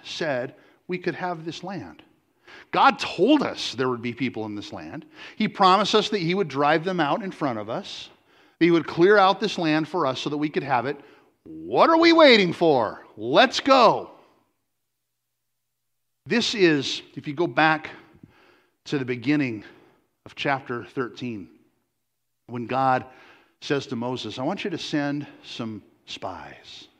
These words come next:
into this land." Is this a bit of a test on God's part? Is not God, in essence, saying to the Israelites, "I want to see whether you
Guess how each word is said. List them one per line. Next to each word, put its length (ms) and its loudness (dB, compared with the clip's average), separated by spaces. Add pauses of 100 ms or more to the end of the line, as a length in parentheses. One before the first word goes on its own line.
into 240 -16
this 240 -18
land." 380 -20 (1500)
Is 160 -4
this 440 -4 (520)
a 60 -14
bit 200 -4
of 100 -6
a 60 -8
test 720 -16
on 120 -16
God's 340 -16
part? 300 -20 (1600)
Is 220 -4
not 300 2
God, 500 2 (840)
in 160 0
essence, 720 0 (200)
saying 720 -2 (320)
to 120 -2
the 100 0
Israelites, 800 -6 (840)
"I 100 0
want 280 -2
to 60 -8
see 560 -6
whether 240 -4
you 420 -8